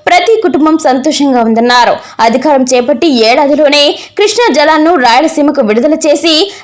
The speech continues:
రతనాల సీమగా చేసిన ఘనత ముఖ్యమంత్రి చంద్రబాబుకే దక్కుతుందన్నారు.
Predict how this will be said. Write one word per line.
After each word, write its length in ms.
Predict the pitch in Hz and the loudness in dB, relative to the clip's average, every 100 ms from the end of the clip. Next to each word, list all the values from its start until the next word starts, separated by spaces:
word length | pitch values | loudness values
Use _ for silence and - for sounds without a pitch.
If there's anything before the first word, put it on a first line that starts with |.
| 254 | -2
రతనాల 420 | 311 466 480 480 - | 0 2 2 0 0
సీమగా 180 | 359 330 330 320 | 0 2 0 0
చేసిన 240 | 294 302 | -2 0
ఘనత 300 | 254 240 311 320 277 302 - - | 0 0 2 4 4 2 -2 -2
ముఖ్యమంత్రి 520 | 311 330 453 453 339 | -2 0 0 0 0
చంద్రబాబుకే 640 | 339 311 269 339 339 285 294 | 0 0 0 0 0 0 -2
దక్కుతుందన్నారు. 920 | 233 220 220 254 233 226 240 233 190 | 0 -2 -2 -2 0 0 2 2 0